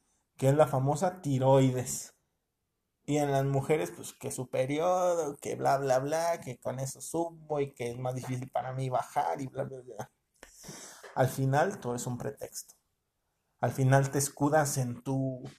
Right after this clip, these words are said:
pobreza para hoy tragar como un cerdo, tra-, como una cerda.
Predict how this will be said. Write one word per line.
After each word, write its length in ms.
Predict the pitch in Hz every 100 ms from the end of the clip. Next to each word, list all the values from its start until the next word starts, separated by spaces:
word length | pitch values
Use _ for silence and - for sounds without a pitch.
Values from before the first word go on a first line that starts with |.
| _
pobreza 720 | 139 135 151 185 190 247 - _ _
para 300 | 120 110 113
hoy 120 | 131
tragar 440 | 131 135 127 131 135
como 180 | 135 135
un 100 | 135
cerdo, 460 | 143 151 165 226 - _ _ _ _ _
tra-, 220 | - -
como 300 | - 127 123
una 220 | 135 156
cerda. 460 | 135 131 143 147